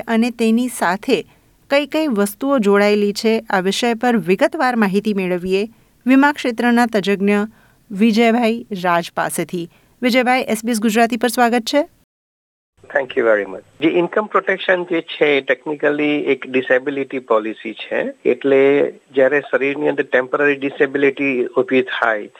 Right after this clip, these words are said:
Speaker 2: તો એવા સંજોગોની અંદર તમે તમારું ક્લેમ કરી શકો. તો ટેકનિકલી જે આપણી જેટલી મંથલી ઇન્કમ હોય, એના પંચોતેર ટકા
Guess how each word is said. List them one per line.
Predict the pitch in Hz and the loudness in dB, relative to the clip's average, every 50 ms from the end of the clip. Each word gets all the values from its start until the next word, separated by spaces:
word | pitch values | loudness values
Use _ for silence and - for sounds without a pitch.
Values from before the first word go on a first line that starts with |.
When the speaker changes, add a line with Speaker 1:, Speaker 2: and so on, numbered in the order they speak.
| - - - _ - | -20 -20 -20 _ 0
Speaker 2:
તો | 135 | 0
એવા | 123 131 127 127 135 143 143 | 2 2 4 2 2 0 0
સંજોગોની | - - 139 139 135 135 135 127 139 135 131 135 135 131 | -2 -4 -4 -4 -2 -2 -2 2 2 0 0 2 0 0
અંદર | 127 127 139 131 | 0 2 0 0
તમે | - 131 131 131 127 | 0 0 0 0 0
તમારું | 127 131 123 127 127 123 127 123 | -2 -2 -2 0 0 0 0 -2
ક્લેમ | - - 117 117 113 113 | -2 0 0 0 0 0
કરી | 113 - 110 104 110 | 0 0 0 0 0
શકો. | 107 - - 107 98 - - 101 101 | -2 -2 -2 -2 -2 -2 -4 -6 -6
તો | - - 98 | -4 -4 -2
ટેકનિકલી | - 123 120 - 139 139 135 143 139 139 143 139 | -2 -2 -4 -2 -6 -4 -2 -2 -2 -2 -2 -6
જે | 143 147 143 143 143 139 139 - - - - - - | -2 0 2 2 2 0 -2 -8 -16 -12 -10 -6 -4
આપણી | 127 127 - 147 143 | -4 -4 -2 -4 -6
જેટલી | 139 - 147 - - 147 | -4 -6 -8 -6 -6 -6
મંથલી | 131 127 131 139 135 - 165 151 135 120 | -2 -2 -2 -2 -2 -4 -4 -4 -2 0
ઇન્કમ | 143 156 151 147 - 156 151 143 | 0 -2 -2 0 0 0 0 -2
હોય, | 127 - - 135 131 120 120 | -4 -2 2 2 2 2 2
એના | 120 120 127 131 | -2 -2 -4 -4
પંચોતેર | - - 135 135 139 135 - 156 143 143 147 135 | -4 -4 -4 -4 -4 -4 -4 -4 -2 -2 -2 -4
ટકા | 127 - 120 - - 131 131 131 | -4 -4 -6 -4 -2 -4 -4 -4